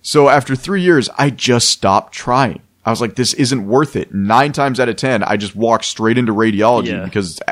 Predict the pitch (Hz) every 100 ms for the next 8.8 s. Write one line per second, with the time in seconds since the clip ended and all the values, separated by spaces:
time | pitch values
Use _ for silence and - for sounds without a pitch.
0 | - 107 - 98 - 123 - 110 98 -
1 | 104 - - 113 120 190 - _ - -
2 | - - 160 156 139 - 220 - - 160
3 | - 123 - - 170 180 247 214 - -
4 | _ - 135 147 147 165 - 156 - 135
5 | 190 143 - - _ _ _ _ _ _
6 | _ _ _ _ _ _ _ _ 117 139
7 | 175 - 120 135 143 - - 214 139 113
8 | 98 98 90 82 90 82 76